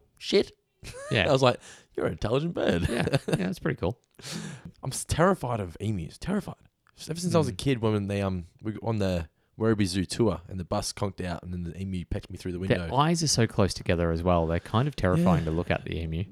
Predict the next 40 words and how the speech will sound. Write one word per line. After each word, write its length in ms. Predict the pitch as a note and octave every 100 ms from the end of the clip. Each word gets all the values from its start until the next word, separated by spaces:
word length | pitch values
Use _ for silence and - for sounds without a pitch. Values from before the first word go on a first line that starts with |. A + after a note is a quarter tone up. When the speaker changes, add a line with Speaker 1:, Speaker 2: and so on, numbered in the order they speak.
| -
Speaker 1:
<sighs> 140 | -
Speaker 2:
Like, 160 | G2+ -
they 120 | G2+
look 180 | A2+ -
like 180 | A#2+ -
they're 160 | F2
up 140 | E2+ -
to 80 |
something. 280 | - D#2+ -
Speaker 1:
And 80 | D#3+
they're 80 | G3
Speaker 2:
Like, 60 | -
Speaker 1:
quick. 340 | C4+ - - -
They 100 | -
Speaker 2:
yeah. 40 | E2
Speaker 1:
s-, 100 | -
yeah. 220 | E3 G3 F2+ -
Speaker 2:
Oh, 40 |
of 80 | -
course 200 | D#3 F#3+
they're 120 | -
quick. 140 | - -
Speaker 1:
Yeah. 260 | D#3 A#3+ - _ _ _ _
Speaker 2:
Craig 240 | - A3 F3
Jones 420 | D#3+ F3+ A2 E2
writes 320 | F#2 F2 -
in, 320 | G2 E2+ E2 -
uh, 1000 | G2 F2+ F2 E2+ E2+ E2+ E2+ E2+ E2+ F2
yells 360 | F2+ F#2+ F#2
at 60 | -
me 100 | G2+
for 100 | G#2
not 220 | G2+ F#2+
knowing 520 | G2+ F#2+ F#2+ F#2 F#2 - -
the, 420 | G2 G2+ F2+ F2
about 300 | F2 G2 -
Saturn 360 | - G#2+ - F#2
cars. 460 | - A#2 D#3 F3+ - - - -
His 260 | E3+ F#3+
question, 600 | - G3 F#3 - A2+ B2